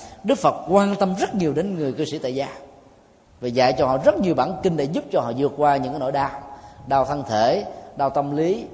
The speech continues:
bế tắc gia đình, khủng hoảng xã hội, đời sống kinh tế, thậm chí chính trị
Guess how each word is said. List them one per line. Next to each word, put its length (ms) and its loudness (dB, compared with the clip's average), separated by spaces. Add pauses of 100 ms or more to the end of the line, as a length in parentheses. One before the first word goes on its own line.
(200)
bế 120 0
tắc 240 -2
gia 120 4
đình, 460 2
khủng 140 -4
hoảng 140 -2
xã 120 -6
hội, 480 2 (460)
đời 120 -4
sống 200 -2
kinh 220 0
tế, 360 6 (1040)
thậm 180 -2
chí 80 -2
chính 220 -2
trị 340 4